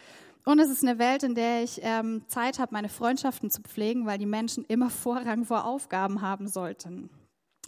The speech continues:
Eine Welt, in der alles gut läuft, obwohl nicht alles gut läuft. Das ist das, ähm, was ich eigentlich möchte.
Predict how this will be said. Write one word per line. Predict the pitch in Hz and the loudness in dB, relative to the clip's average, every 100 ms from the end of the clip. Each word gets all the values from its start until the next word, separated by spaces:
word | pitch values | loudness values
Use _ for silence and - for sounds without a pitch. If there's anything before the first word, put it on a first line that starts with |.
| - | -4
Eine | 214 196 | -4 0
Welt, | 208 285 440 - - - - - | 2 4 2 -2 -14 -20 -20 -6
in | 220 | 0
der | 220 226 | 0 2
alles | 269 - | 0 2
gut | 254 277 | 4 4
läuft, | 277 294 320 381 - - - _ _ | 6 4 4 2 -4 -16 -20 _ _
obwohl | 214 214 302 330 | -4 4 6 6
nicht | 202 196 - | 4 -4 -4
alles | 196 196 - - | -4 -4 -4 -8
gut | 190 | -10
läuft. | 196 185 - - - | -8 -8 -10 -12 -8
Das | 214 247 | -6 -4
ist | 277 - | -6 -2
das, | 233 285 - - - - - - _ _ - | 0 0 -2 -12 -20 -20 -20 -20 _ _ -4
ähm, | 220 226 233 240 - - _ _ | -2 0 -2 -4 -8 -20 _ _
was | 233 - | -4 0
ich | 254 - | 0 2
eigentlich | 269 302 208 196 | 0 0 -2 -4
möchte. | 202 196 - 208 - | -4 -6 -6 -6 -6